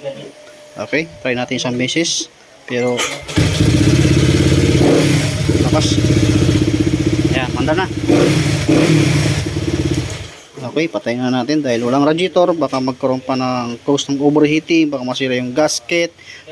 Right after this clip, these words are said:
masira yung water pump kapag pinainit natin kasi nga wala siyang coolant. Yan,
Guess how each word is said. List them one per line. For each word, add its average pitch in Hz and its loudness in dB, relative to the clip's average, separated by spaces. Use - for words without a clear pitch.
masira 139 -2
yung 131 0
water 131 0
pump 170 0
kapag 135 -8
pinainit 139 -2
natin 135 -2
kasi 127 -6
nga 123 -4
wala 135 2
siyang 180 -2
coolant. 170 4
Yan, 110 -8